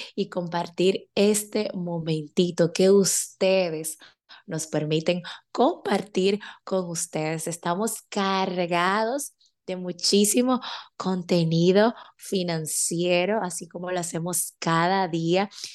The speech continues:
y siempre es un placer, siempre es un placer. Tenemos que decirles que en el día de hoy es miércoles del pulso del mercado,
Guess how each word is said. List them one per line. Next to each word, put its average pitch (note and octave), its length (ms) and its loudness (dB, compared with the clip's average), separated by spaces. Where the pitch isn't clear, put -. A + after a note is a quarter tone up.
y F#3 300 -2
siempre G#3 200 0
es G#3 60 2
un G3 100 0
placer, D#3+ 500 -4
siempre A3+ 560 4
es G#3 140 -2
un F#3 120 -2
placer. F3 420 -2
Tenemos G3 280 0
que C4 80 0
decirles A#3+ 500 2
que G3 200 -2
en F#3+ 180 -4
el F#3 180 0
día F#3 260 2
de G#3+ 180 0
hoy E3 320 -2
es E3+ 260 -4
miércoles F#3 880 0
del F3 180 -2
pulso F#3+ 360 0
del F3+ 180 2
mercado, F3+ 580 0